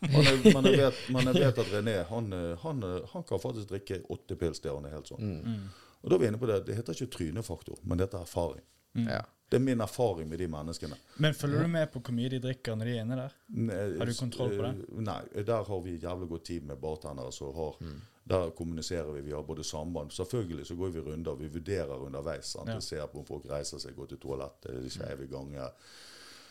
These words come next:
Speaker 1: sant? Og så en ting som, eh, noe som jeg forteller samtlige dører til som jobber.
Speaker 2: Mm.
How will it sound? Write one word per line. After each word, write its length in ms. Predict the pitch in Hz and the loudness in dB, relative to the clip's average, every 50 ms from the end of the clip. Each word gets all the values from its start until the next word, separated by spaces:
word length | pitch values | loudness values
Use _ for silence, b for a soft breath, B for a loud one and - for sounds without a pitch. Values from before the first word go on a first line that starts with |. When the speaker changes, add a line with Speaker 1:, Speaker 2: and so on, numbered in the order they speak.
| B B B | B B B
Speaker 1:
sant? 280 | - - 127 127 123 - | -4 -2 -2 -2 -2 -4
Og 80 | - 135 | -4 -2
så 80 | 139 143 147 | -2 0 0
en 140 | 151 143 | 0 -2
ting 220 | 135 135 127 120 110 98 B B B 87 | -2 -2 -2 -2 -4 -6 B B B -12
som, 320 | B - - 104 95 92 95 | B -6 -4 -2 -2 -2 -4
eh, 1040 | 82 - - - 87 85 85 50 50 50 - - 50 50 50 50 50 50 50 50 - - - _ _ _ _ _ _ _ _ _ _ _ - | -6 -8 -8 -8 -6 -6 -6 -6 -6 -8 -8 -8 -10 -12 -12 -12 -14 -14 -14 -16 -20 -20 -20 _ _ _ _ _ _ _ _ _ _ _ -2
noe 160 | 117 110 110 113 | -2 0 0 0
som 140 | - 110 | -2 -4
jeg 140 | - - 98 | -4 -4 -4
forteller 240 | - 104 95 85 80 | -4 -4 -4 -2 -4
samtlige 440 | - - 82 80 80 80 - 78 71 | -4 -6 -6 -6 -8 -6 -8 -8 -6
dører 280 | - 65 65 65 65 - | -6 -6 -6 -8 -8 -10
til 100 | - 67 | -12 -12
som 120 | - 67 | -10 -8
jobber. 140 | 65 73 87 | -8 -8 -8
Speaker 2:
Mm. 160 | 65 53 110 | -8 -10 -12